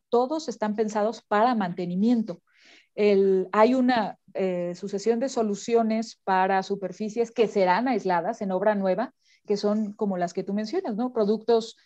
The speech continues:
eh, comercialmente disponibles que se aplican a temperatura ambiente en un taller, con las mejores condiciones de preparación de superficie y con condiciones ideales de, de ambientales y de temperatura de, de acero para aplicar.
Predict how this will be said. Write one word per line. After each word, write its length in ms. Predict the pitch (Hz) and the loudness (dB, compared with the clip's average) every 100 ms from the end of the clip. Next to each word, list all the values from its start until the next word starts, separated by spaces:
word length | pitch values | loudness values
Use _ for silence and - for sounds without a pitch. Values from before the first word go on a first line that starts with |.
| _ _ _ - | _ _ _ -4
eh, 360 | 202 196 190 180 | 0 2 0 0
comercialmente 640 | 208 196 233 233 240 247 | 0 0 0 0 -2 -6
disponibles 600 | 233 - 233 220 240 269 | -8 -6 -4 -4 -6 -8
que 80 | 240 | -6
se 100 | 196 | -4
aplican 380 | 196 196 202 | -2 -2 -2
a 80 | 208 | -4
temperatura 480 | 196 175 165 185 196 | -6 -8 -8 -4 -2
ambiente 340 | 202 202 180 | 0 0 0
en 80 | 202 | -2
un 120 | 180 | -2
taller, 440 | 180 185 262 247 - _ _ _ _ _ | 0 2 2 2 -6 _ _ _ _ _
con 180 | - 233 | 2 2
las 160 | 208 185 | 2 0
mejores 480 | 190 - 196 214 | -6 0 0 0
condiciones 420 | 208 202 180 202 190 | -2 -4 -2 -4 -2
de 100 | 175 | -4
preparación 440 | - 151 151 185 | -4 -6 -6 -10
de 60 | 180 | -8
superficie 540 | 185 185 220 214 254 | -6 -6 -4 -6 -8
y 40 | |
con 160 | 262 202 | -6 -6
condiciones 480 | 180 175 180 190 190 | -4 -8 -6 -6 -4
ideales 540 | 185 180 185 180 180 | -4 0 0 -4 -6
de, 400 | 180 175 170 165 - _ _ _ _ _ _ _ | -8 -6 -8 -12 -16 _ _ _ _ _ _ _
de 340 | 185 185 180 175 | -8 -4 -4 -2
ambientales 680 | 202 180 175 220 233 214 214 | -2 0 4 8 8 6 -2
y 60 | 190 | -6
de 140 | 180 | -6
temperatura 600 | 180 170 165 165 190 185 | -8 -6 -6 -4 -4 -4
de, 380 | 180 175 170 165 | -4 -4 -6 -8
de 360 | 165 170 170 170 | -10 -8 -6 -6
acero 520 | 175 226 220 202 247 | -4 0 2 0 -2
para 400 | 196 170 160 160 | -4 -2 -4 -6
aplicar. 540 | - 185 208 247 262 | -8 -8 -4 -2 -4